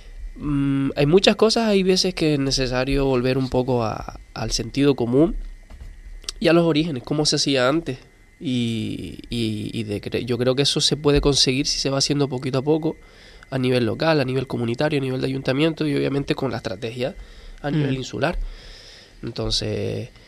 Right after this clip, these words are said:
Speaker 1: a lo mejor pasaría por eso, ¿no? De, ojalá que ese quinto contenedor, que ya,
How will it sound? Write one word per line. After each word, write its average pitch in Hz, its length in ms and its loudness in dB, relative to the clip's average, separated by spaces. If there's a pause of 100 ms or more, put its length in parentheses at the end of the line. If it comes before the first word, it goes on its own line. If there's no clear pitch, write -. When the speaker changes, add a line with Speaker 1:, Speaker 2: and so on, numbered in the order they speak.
(500)
Speaker 1:
a 139 100 0
lo 123 60 2
mejor 127 240 0
pasaría 147 460 2
por 131 180 -2
eso, 165 220 0
¿no? 202 220 0
De, 120 420 0
ojalá 123 480 2 (220)
que - 80 -10
ese 131 160 -10
quinto 147 280 -8
contenedor, 131 640 -2 (600)
que 127 160 -2
ya, 131 300 0